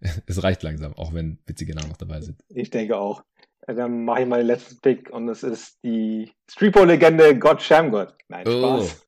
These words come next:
Speaker 2: Obwohl er war dabei. <laughs>
Speaker 1: Er war dabei. Second Round Pick.
Speaker 2: Er war tatsächlich
Speaker 1: Gott Shamgott.
Speaker 2: in dem,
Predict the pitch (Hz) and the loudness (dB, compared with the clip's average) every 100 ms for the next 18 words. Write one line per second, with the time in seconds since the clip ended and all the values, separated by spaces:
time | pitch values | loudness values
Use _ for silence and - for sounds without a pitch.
0 | - 117 147 147 135 127 120 127 147 - | -18 0 4 6 6 4 4 4 4 2
1 | - 202 147 - - 190 143 - 120 113 | -6 -4 -4 -2 -2 -2 -2 -2 2 2
2 | 165 113 151 131 - - 120 120 113 151 | 2 0 0 -2 -6 -14 -12 -8 -4 -2
3 | 131 123 123 120 - 127 151 127 117 - | 0 0 0 -2 0 0 2 0 0 -4
4 | 110 123 120 131 135 131 127 - | -6 -4 -4 -2 -2 -4 -6 -8